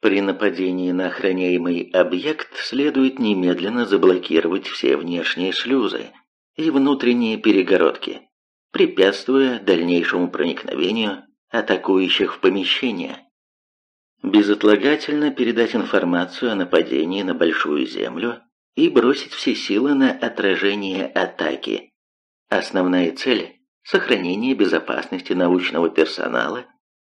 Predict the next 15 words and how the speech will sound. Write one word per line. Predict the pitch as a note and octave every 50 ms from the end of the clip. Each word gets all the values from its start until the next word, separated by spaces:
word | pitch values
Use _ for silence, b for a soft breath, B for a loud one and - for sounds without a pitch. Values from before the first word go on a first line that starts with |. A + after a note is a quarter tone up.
| _ _ _ _ _ -
и | G#2 G2 F#2+ F2+
прикомандированных | F2+ - F2+ F#2 F2 - - F2+ F2+ F2+ F2+ F2+ F2+ F2+ E2+ G2+ B2 C#3+ D3 C3+ C3 B2+ A2+ - -
к | -
нему | G#2 A2 A2+ A2+ A2+ A#2
гражданских | G2+ F#2 G2 G2+ F2+ - - F2 F#2+ F#2 E2+ - - - E2 - -
лиц. | A1 G#1+ - - - - _ _ _ _ _ _ _ _ _ _ _ _ _ _ _ _ _ _ _ -
Нападение | - G2 F#2 F2 - F#2 F2 E2+ F2+ F#2 F2+ F2+ F#2 F2+ E2+
на | F2+ F2+
наши | F2 F2 F2 - - D#2
объекты — | - - - F2 E2 E2 F2 F#2+ G#2+ G#2+ - - - - - - - _ _ _ _ _ _ _
ситуация | - - G2+ F2+ - - - D#2+ F2 E2+ - - - F#2 F#2 F2+ E2+ E2 - _ _ -
из | G#2+ F#2+ E2 F2
разряда | F2 G2 F#2 F2 - - D#2+ E2 D#2+ F2 F#2 F#2
маловероятных. | F2+ F2+ E2+ E2 E2+ F2 F2 F#2 F#2+ A2+ B2+ C#3 B2 F2 - - - - - - _ _ _ _ _ _ _ _ _ _ _ _
Однако, | - C#3 D#3+ D#3+ B2+ A2+ G2+ F#2+ G2+ A2+ A2+ - D3+ D3+ D#3 D#3 D3 C3+